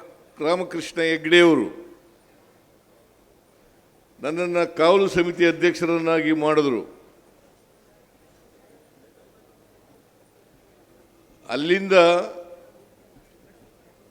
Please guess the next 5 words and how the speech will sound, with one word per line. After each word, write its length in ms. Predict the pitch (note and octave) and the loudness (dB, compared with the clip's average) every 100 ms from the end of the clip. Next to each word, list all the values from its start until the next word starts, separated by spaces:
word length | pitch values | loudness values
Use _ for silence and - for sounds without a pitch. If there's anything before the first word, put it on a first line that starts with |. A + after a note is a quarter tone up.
| _ _ _ _ _ _ _ _ - | _ _ _ _ _ _ _ _ -8
ಎಂಬತ್ನಾಲ್ಕನೇ 800 | E3+ F#3 G3 F3+ F3+ F#3 F3+ F3 E3+ | -2 0 -2 0 0 0 0 -2 -2
ಇಸ್ವಿ 320 | - E3 F#3 C#3 F#2+ - - - - - _ _ _ _ _ _ _ - C#3+ | -2 0 2 2 -2 -16 -20 -20 -20 -20 _ _ _ _ _ _ _ -4 -2
ಆಗಸ್ಟ್ 360 | E3+ F3+ - - | 0 -2 -2 -6
ತಿಂಗಳಲ್ಲಿ 380 | E3+ F3 E3+ E3 | -2 0 0 0
ನನಗೆ 260 | D#3+ D#3+ | -2 -2